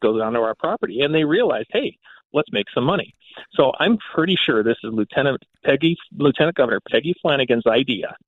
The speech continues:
And this, this kind of chameleon flip-flop, if this is the start of the Walz administration, it's gonna be a rocky, rocky road.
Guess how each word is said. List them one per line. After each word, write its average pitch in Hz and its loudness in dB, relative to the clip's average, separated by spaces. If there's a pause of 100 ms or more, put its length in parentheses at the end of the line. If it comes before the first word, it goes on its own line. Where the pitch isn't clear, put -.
(360)
And 113 4
this, 131 4 (320)
this 120 4 (260)
kind 156 4
of 110 2 (340)
chameleon 151 4
flip-flop, 117 0
if 143 -4
this 139 0 (100)
is 170 -8
the 175 -2
start 156 0
of 147 -2
the 151 2
Walz 147 2
administration, 127 -2
it's - -16
gonna 135 2
be 110 4
a 101 4
rocky, 120 -2
rocky 113 0
road. 92 -2